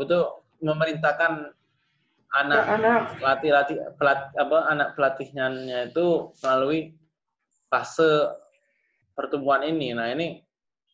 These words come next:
Speaker 2: Nggak nyambung ya?
Speaker 1: istilahnya, ya, dia lebih,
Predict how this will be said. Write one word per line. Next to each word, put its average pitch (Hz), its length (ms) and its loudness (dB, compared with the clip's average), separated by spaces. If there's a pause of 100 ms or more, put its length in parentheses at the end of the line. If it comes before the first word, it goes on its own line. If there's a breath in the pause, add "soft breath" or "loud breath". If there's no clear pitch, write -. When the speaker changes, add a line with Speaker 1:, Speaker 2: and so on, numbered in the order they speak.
(1400)
Speaker 2:
Nggak 233 160 4
nyambung 240 480 6
ya? 233 160 6
Speaker 1:
istilahnya, 185 380 0 (580)
ya, 180 220 6 (680)
dia 165 240 2
lebih, 180 640 0